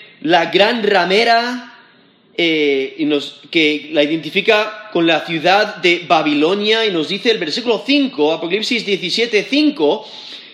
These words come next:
la llama Babilonia la grande, la madre de las rameras y de las abominaciones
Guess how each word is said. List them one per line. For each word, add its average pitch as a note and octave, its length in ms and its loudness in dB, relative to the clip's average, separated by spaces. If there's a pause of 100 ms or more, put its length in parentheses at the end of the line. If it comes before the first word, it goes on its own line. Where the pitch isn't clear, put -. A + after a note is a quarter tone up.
(280)
la - 80 0
llama A#3 240 4
Babilonia A3+ 800 4
la B3 160 4
grande, A#3+ 560 4
la G3 160 2
madre D4 480 2
de B3+ 100 2
las A3 240 2
rameras G3+ 800 2
y A3+ 60 -2
de G#3 100 4
las G3 260 -2
abominaciones F#3 1200 0